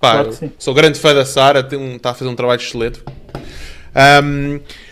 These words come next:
Speaker 1: o que no-, nós ainda não estamos em, em muitos marketplaces. Porquê? Nós temos certos desafios que estamos a tentar resolver e que vamos resolver, eh, que é, por exemplo, a parte da logística. Era um dos problemas, estamos a resolver, vamos lançar um armazém próprio,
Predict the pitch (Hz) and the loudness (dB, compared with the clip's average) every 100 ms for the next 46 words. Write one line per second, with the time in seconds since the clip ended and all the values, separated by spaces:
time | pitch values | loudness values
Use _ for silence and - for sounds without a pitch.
0 | - - - _ _ - _ _ - _ | -20 -20 -20 _ _ -20 _ _ -20 _
1 | _ - - 175 202 170 190 190 196 196 | _ -8 -4 2 2 4 2 4 2 0
2 | 180 - 190 175 165 160 156 147 143 151 | 0 0 2 2 2 2 4 2 0 -2
3 | 143 151 151 143 143 139 131 123 104 - | 0 0 -2 0 0 0 -2 -2 -4 -8
4 | - - - _ _ - 170 160 139 107 | -14 -16 -20 _ _ -14 -10 -6 -4 -6
5 | - _ _ _ _ _ 147 - 165 - | -10 _ _ _ _ _ -6 -2 -2 0
6 | 160 - 139 147 147 156 - - 147 131 | 0 -2 -6 -6 -6 -8 -8 -4 -4 -2
7 | 135 135 131 135 117 101 - 123 120 123 | -4 -4 -2 0 0 -2 -10 -12 -6 -4
8 | 113 165 131 - 120 - 120 107 117 - | -4 -6 -8 -8 -8 -8 -8 -8 -8 -10
9 | _ _ _ - _ - 131 123 143 139 | _ _ _ -20 _ -4 -2 0 0 0
10 | 139 131 120 131 143 143 127 127 - 101 | -2 -4 -2 0 0 -2 -8 -10 -14 -14
11 | 95 104 123 127 131 131 156 151 139 135 | -12 -12 -12 -12 -6 -2 -2 -2 -8 -10
12 | 131 127 123 120 131 131 123 120 123 - | -8 -10 -8 -4 -2 -2 -4 -10 -12 -6
13 | 120 120 117 120 123 120 165 165 160 | -4 -4 -8 -8 -10 -4 -4 -4 -10